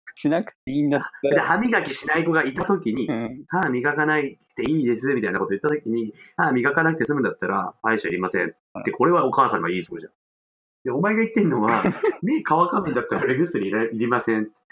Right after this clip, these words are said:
Speaker 1: うん。
Speaker 2: そりゃ目乾かないんだったらさ、いらないじゃん。<laughs> 全然理解してないやん、
Speaker 1: いや、
Speaker 2: 文法。
Speaker 1: いや、そもそもこの、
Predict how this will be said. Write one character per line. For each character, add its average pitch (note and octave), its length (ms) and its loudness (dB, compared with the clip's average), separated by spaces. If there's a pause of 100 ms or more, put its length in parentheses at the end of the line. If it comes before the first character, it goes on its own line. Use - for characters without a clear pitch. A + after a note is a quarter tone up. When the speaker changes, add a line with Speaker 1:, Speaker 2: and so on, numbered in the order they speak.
(300)
Speaker 1:
う C#3 60 -8
ん。 C#3+ 320 -6 (560)
Speaker 2:
そ A3+ 120 2
り G#3+ 60 2
ゃ A#3 80 2
目 F4+ 220 0
乾 B2+ 180 4
か B2+ 100 2
な B2 60 4
い A2+ 60 4
ん - 20 0
だ F#2 60 0
っ - 20 0
た E2+ 80 0
ら - 60 -4
さ、 F2+ 220 -8
い E2+ 100 -6
ら G2 100 2
な F#2+ 120 -2
い E2+ 100 -4
じ E2+ 80 -16
ゃ - 520 -12
ん。 E3 60 -6
<laughs> - 160 -10 (1900)
全 A#3 260 2
然 G#3+ 260 2
理 G3+ 120 2
解 B2 180 2
し A2+ 40 -2
て B2 60 2
な G#2 140 2
い - 20 2
や E2+ 60 0
ん、 - 40 0
Speaker 1:
い - 40 0
や、 D#3 60 -6 (120)
Speaker 2:
文 E2+ 80 -6
法。 F#2+ 100 -4 (180)
Speaker 1:
い - 60 -4
や、 A#2 140 2
そ A#3 120 2
も A#3 100 2
そ D#3 140 2
も B2 160 -2
こ D#3+ 120 -2
の、 F#3 280 -2